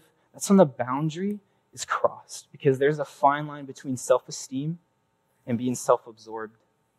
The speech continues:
There's a fine line between good self-image and selfishness. There's a fine line between confidence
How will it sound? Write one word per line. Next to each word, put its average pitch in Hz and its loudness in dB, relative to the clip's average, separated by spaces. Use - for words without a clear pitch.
There's 131 2
a 147 2
fine 147 6
line 147 -8
between 143 -6
good 143 -6
self-image 139 2
and 120 0
selfishness. 127 0
There's 127 -14
a 127 -10
fine 131 2
line 131 -12
between 120 -8
confidence 117 -4